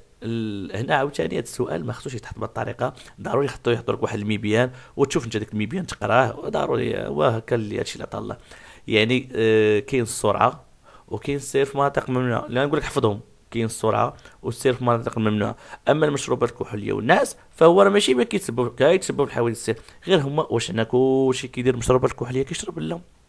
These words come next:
واش كلشي كاع الناس اللي كتسوق ناعسه؟ لا، لكن السرعه فيها الناس اللي نا-، اللي شبعانين الناس، وفيها الناس اللي ما شبعانينش الناس، وفيها الناس اللي شاربين الكحول-، المشروبات الكحوليه، وفيها الناس اللي ما شاربينش م-،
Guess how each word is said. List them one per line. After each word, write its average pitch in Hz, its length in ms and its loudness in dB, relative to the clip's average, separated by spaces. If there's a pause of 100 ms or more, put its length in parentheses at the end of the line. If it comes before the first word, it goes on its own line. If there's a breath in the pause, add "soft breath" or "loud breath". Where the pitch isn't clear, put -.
(680 loud breath)
واش 123 160 0
كلشي 123 240 0
كاع 110 140 6
الناس 117 180 2
اللي 120 120 -4
كتسوق 120 420 -2 (400 loud breath)
ناعسه؟ 143 380 4 (200)
لا، 123 280 0 (280 loud breath)
لكن 127 360 4
السرعه 160 480 2 (140)
فيها 131 260 0
الناس 113 320 -2
اللي 104 100 -2
نا-، 104 220 -2
اللي 104 320 -6
شبعانين 104 420 -2
الناس، 123 360 0 (220 loud breath)
وفيها 208 220 4
الناس 131 200 0
اللي 113 80 -2
ما 107 60 0
شبعانينش 101 400 -4
الناس، 160 420 0
وفيها 104 180 -2
الناس 104 140 -4
اللي 104 100 -6
شاربين 104 300 0
الكحول-، 101 400 0
المشروبات - 600 0
الكحوليه، 120 440 2
وفيها 131 220 2
الناس 104 160 -4
اللي 98 100 -8
ما 104 100 -6
شاربينش 107 340 -4
م-، 110 220 -4